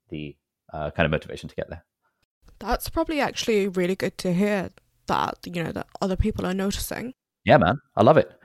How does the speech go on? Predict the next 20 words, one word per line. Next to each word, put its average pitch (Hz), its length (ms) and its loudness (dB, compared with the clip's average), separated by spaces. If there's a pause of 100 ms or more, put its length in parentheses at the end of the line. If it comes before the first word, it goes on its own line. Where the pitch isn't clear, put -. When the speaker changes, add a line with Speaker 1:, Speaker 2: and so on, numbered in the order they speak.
Speaker 1:
It's, 104 120 0
like, 127 100 8
the 107 60 8
best - 180 4
compliment 110 320 2
ever. - 200 0
<laughs> - 460 -2 (360)
Speaker 2:
So 226 580 2
earlier 262 240 8
in 269 80 2
this 262 120 2
episode, 196 540 2
we 185 100 0
did 233 180 4
talk 262 220 0
a 240 40 6
little 233 200 4
bit 202 140 2
about 196 640 2
how, 185 600 2